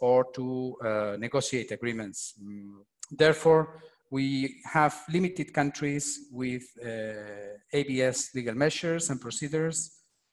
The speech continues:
and therefore we just have very limited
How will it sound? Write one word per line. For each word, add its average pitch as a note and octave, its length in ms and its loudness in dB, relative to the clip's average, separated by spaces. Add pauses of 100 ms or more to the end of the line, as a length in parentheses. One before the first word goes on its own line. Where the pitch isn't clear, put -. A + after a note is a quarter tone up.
(160)
and C3 600 0 (200)
therefore C3+ 420 2
we B2 300 -6
just A#2 260 -2
have A#2 220 -2 (240)
very A#2 160 -2
limited A2+ 360 -8